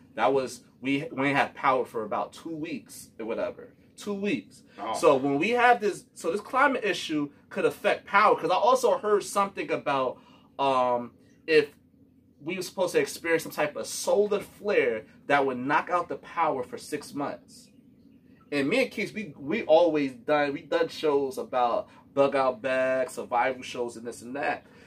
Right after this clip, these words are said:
Speaker 1: So, but now we coming from the place of this, this thing is an issue to the point that it's gonna happen, because look at it right now. It's gonna happen.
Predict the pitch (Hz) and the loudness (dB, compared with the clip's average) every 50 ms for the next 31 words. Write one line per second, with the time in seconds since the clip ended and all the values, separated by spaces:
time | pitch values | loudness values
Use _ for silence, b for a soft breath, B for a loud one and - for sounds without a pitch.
0 | B B B - - - - 143 135 131 156 175 180 175 156 143 - 160 147 139 | B B B -20 -10 -4 -2 -2 2 4 4 6 6 4 4 0 -4 -4 -4 -4
1 | 131 - - 135 131 131 123 123 113 - - - 147 143 139 135 - 131 123 120 | -4 -4 -6 -6 -4 -4 -4 -6 -8 -8 -6 -4 -2 -2 -2 -2 -2 0 2 2
2 | 113 110 107 104 101 101 - - B B B B B _ _ - 123 104 - _ | 2 2 -2 -4 -6 -8 -12 -20 B B B B B _ _ -20 -20 -20 -20 _
3 | _ _ - - 170 190 190 - - - - - 131 147 156 - - 180 156 156 | _ _ -4 -2 -2 -2 -2 -4 -8 -12 -12 -8 -6 -6 -4 -2 -2 -2 -2 0
4 | 147 151 131 - - 151 165 156 - 139 131 - 151 143 151 - - 160 151 143 | 0 0 0 0 2 2 0 0 0 -4 -8 -6 -4 -4 -4 -4 -2 -2 -2 -2
5 | - - 131 127 123 120 117 104 - - _ _ - _ _ _ _ _ _ _ | -2 -2 -2 0 2 2 0 -2 -6 -10 _ _ -20 _ _ _ _ _ _ _
6 | _ _ _ _ _ _ _ - - 208 - - 403 392 339 262 170 185 233 330 | _ _ _ _ _ _ _ -2 -2 -2 0 0 0 0 0 2 2 2 2 2
7 | 403 - - 151 135 123 123 131 - - 175 156 147 143 - - - - _ _ | 2 0 -2 -2 -2 -2 -2 -6 -4 0 2 2 2 2 -2 -12 -20 -20 _ _
8 | - 131 147 294 - - 311 233 185 156 135 131 123 110 - - - 202 - 208 | -12 -6 -2 -2 0 4 4 4 4 4 2 0 0 -2 -2 -6 -8 -6 -2 -4
9 | 226 233 - - 302 370 403 339 269 233 247 349 - - 269 - - 220 196 - | -4 -4 -6 -10 -6 -6 -4 -2 -4 -4 -6 -6 -6 -6 -6 -8 -10 -12 -14 -14
10 | - | -14